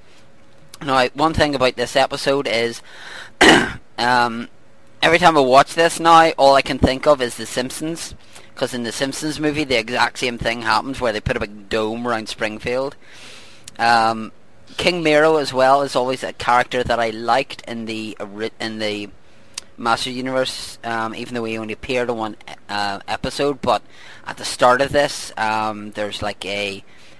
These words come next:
exhibition thing going on, and, uh, the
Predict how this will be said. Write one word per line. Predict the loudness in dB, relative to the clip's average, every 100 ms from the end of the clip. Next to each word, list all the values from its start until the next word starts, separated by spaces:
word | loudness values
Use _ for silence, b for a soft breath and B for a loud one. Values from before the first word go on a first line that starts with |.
| -6
exhibition | -4 -4 -6 -4 -4 -8
thing | -4 -4 -2
going | -2 -2 0
on, | 0 2 0 -4
and, | -6 -4 -6 -8 -6
uh, | -4 -2 -2 -4 -8 b b b b -10
the | -8 -6 -6 -8 -10 -12